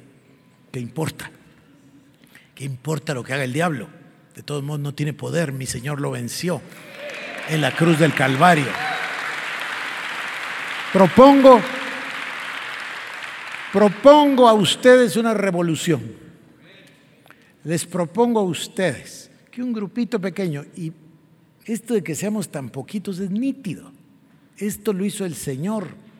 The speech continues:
como lo de Gedeón. No se necesitan treinta y dos mil que no saben nada. Se necesitan cien o cincuenta o veinte que lo quieren dar todo.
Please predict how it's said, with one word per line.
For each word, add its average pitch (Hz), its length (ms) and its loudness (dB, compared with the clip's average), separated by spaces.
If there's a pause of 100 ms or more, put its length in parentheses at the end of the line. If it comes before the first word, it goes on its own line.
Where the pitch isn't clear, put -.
como 143 260 -12
lo 147 140 -6
de 143 140 -6
Gedeón. 143 840 -6 (1000)
No 175 240 -4
se 190 160 -4
necesitan 165 680 -6
treinta 135 440 -6
y 123 80 -6
dos 120 340 -10
mil 180 540 -4 (400)
que 135 120 -10
no 156 460 -6 (240)
saben 170 320 -8
nada. 202 580 2 (580)
Se - 180 -12
necesitan 135 640 -8
cien 185 500 -8
o 147 80 -12
cincuenta 147 760 -10
o 147 80 -10
veinte 156 640 -4 (400)
que 127 100 -14
lo 117 140 -14
quieren 139 340 -8
dar 120 220 -12
todo. - 260 -20